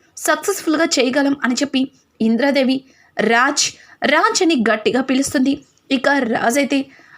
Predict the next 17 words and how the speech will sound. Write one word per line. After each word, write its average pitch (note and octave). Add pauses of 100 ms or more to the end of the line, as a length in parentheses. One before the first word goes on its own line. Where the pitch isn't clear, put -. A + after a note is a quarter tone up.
(140)
"ఆ D4
నానమ్మ, D4+ (360)
వస్తున్నాను C#4 (280)
డాడీ, A#3 (460)
నానమ్మ A3+
పిలుస్తున్నారు, B3 (300)
మళ్ళీ D4
వస్తాను" C#4+
అని C4
చెప్పి C4+ (260)
ఇక F4+
రాజ్ C4 (400)
ఇందిరాదేవి C4+
దగ్గరకైతే C4+
వస్తాడు. C4 (460)
ఇందిరాదేవి B3+
వైపు A#3+